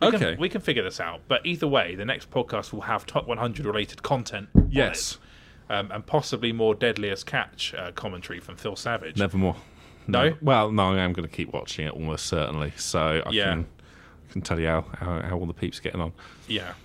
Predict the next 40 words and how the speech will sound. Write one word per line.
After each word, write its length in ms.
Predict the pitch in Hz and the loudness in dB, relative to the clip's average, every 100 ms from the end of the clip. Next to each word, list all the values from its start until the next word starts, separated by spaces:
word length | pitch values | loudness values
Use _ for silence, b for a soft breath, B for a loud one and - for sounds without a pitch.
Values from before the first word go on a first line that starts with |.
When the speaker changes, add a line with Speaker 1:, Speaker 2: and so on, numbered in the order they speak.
| - | -4
Speaker 1:
Okay, 280 | 120 120 110 | -2 0 0
cool. 140 | 143 127 | 2 2
Well, 180 | 107 | 4
Speaker 2:
Well, 60 | 110 | 4
now 140 | 107 | 4
Speaker 1:
um, 40 | 104 | 2
Speaker 2:
there's 160 | 98 | 0
one, 320 | 90 101 78 69 | 2 2 0 -4
and 80 | 82 | -4
he, 400 | 90 90 87 87 | -2 0 0 -2
he, 160 | 85 90 | -4 -2
he 280 | 95 90 - 92 | 0 0 -2 -4
reckons 320 | 90 95 87 | -2 -2 -2
he 80 | 87 | -2
can 320 | 92 85 82 | -2 -2 -2
go 200 | - 87 | 0 0
and 140 | 87 | 2
run 80 | 90 | 2
his 160 | 87 92 | 2 2
own 200 | 90 87 | 2 2
boat, 340 | 92 101 - - | 2 2 0 -2
but, 180 | 87 67 | -2 0
like, 200 | 80 65 | 0 -2
everyone's 300 | - 85 85 | -4 -6 -2
like, 280 | 80 80 - | -2 -2 -8
"Mm." 480 | 82 82 80 78 76 B B | -8 -6 -4 -6 -8 B B
And 80 | 104 | -2
he 80 | 98 | 2
gets 240 | 95 85 | 0 -2
into 240 | 90 - 85 | -6 -4 -4
a 20 | |
real 320 | 85 101 98 | 2 2 2
tissy 400 | 92 - 95 - | 0 -4 -4 -6
fit 300 | - 98 80 | -4 -2 -2
when, 120 | 80 | -2
like, 180 | 78 78 78 | -2 -2 -2
en-, 140 | 82 | -4
ever, 380 | 76 85 80 82 | -2 -2 -2 -4
anyone 380 | 90 87 87 87 | -2 -2 0 0
ever, 340 | 87 92 92 | 0 -4 -10